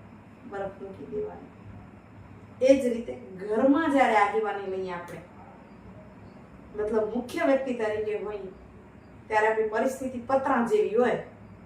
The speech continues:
હમ? પતરામાં અવાજ કરે, વરસાદ પડે તો કહેશે, "તડકોય સહન કરે પતરું, વરસાદે સહન કરે તોય કે ડખો બોળો કરે રા."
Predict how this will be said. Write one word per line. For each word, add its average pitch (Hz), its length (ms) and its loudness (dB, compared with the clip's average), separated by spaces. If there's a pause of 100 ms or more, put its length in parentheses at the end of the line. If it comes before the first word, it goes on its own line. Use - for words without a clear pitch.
(680)
હમ? 254 80 0 (760)
પતરામાં 233 440 2
અવાજ 247 220 6 (160)
કરે, 277 420 2 (460)
વરસાદ 240 420 4
પડે 247 180 2
તો 214 160 -2
કહેશે, 214 360 -4 (680)
"તડકોય 311 460 8
સહન 277 300 8
કરે 220 260 2
પતરું, 190 380 -4 (1120)
વરસાદે 349 540 6
સહન 269 300 8
કરે 220 260 0
તોય 262 220 4
કે - 140 -4
ડખો - 440 -2
બોળો 185 200 2
કરે 180 280 -2
રા." 165 180 -8